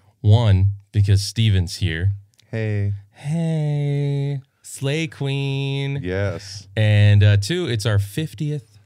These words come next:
Speaker 1: episode,
Speaker 2: Oh, wow.
Speaker 1: Steven. Number fifty. And we pulled out all the stops. I sent invitations out to everyone who's ever been on the show, and you are the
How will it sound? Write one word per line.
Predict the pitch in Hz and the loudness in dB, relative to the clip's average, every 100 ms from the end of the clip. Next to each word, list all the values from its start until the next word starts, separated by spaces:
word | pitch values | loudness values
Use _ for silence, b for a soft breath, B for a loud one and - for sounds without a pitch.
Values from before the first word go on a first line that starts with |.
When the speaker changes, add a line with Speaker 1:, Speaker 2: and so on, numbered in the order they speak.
| _ _ - | _ _ -4
Speaker 1:
episode, | 117 101 101 101 80 73 80 - | -2 0 -2 0 -4 -6 -12 -8
Speaker 2:
Oh, | 127 | -6
wow. | 82 90 107 | -4 -2 -2
Speaker 1:
Steven. | 87 85 82 78 92 b b - | -2 -4 -6 -8 -12 b b 2
Number | 101 135 143 147 139 | 2 2 -2 -6 -8
fifty. | - - 120 101 101 - | -12 -6 -4 -2 -2 0
And | 104 | 2
we | 113 | 0
pulled | 104 139 | -2 -4
out | 123 120 | -4 -4
all | 120 | -2
the | 110 | 0
stops. | 101 - 127 127 107 - B B B | 0 -2 -4 -4 -6 -12 B B B
I | 107 | -2
sent | 101 135 | 0 0
invitations | 127 113 104 117 117 104 110 101 | 0 0 0 0 0 2 4 4
out | 110 107 | 4 0
to | 107 104 | 0 4
everyone | 107 120 117 | 4 4 6
who's | 104 101 | 8 10
ever | 104 104 | 8 6
been | 101 104 | 6 6
on | 104 | 6
the | 98 | 6
show, | 98 101 98 | 4 2 4
and | 98 | 4
you | 95 | 2
are | 90 | -2
the | 85 | -6